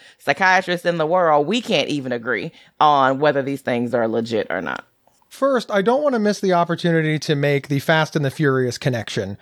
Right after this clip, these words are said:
Speaker 2: right? Just, you, you've got Fast and the Furious, that's one movie, and you're like, "Okay, Fast and Furious, that goes together." But now we're on ten, so now it's like the super fast, the super furious, the in the sky, the in the car, the ultra, ultra, ultra, ultra, ultra, ultra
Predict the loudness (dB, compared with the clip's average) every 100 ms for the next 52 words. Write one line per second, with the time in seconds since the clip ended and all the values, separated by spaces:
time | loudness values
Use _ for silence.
0 | -18 -20 -10 -4 0 2 2 2 0 -2
1 | -2 -6 -6 -2 0 2 2 0 2 0
2 | 0 -2 0 2 4 2 2 0 0 2
3 | 4 2 4 4 2 2 2 2 2 2
4 | 0 0 0 0 2 0 2 2 2 2
5 | 2 2 4 4 2 0 0 2 2 0
6 | 0 2 2 2 0 -2 -16 -4 -2 0
7 | 2 2 2 2 0 0 0 2 0 0
8 | 0 0 2 0 0 0 2 2 2 2
9 | 2 0 2 2 2 2 2 0 2 2
10 | 4 2 2 0 0 2 2 2 0 2
11 | 0 0 2 2 2 2 2 2 2 2
12 | 2 0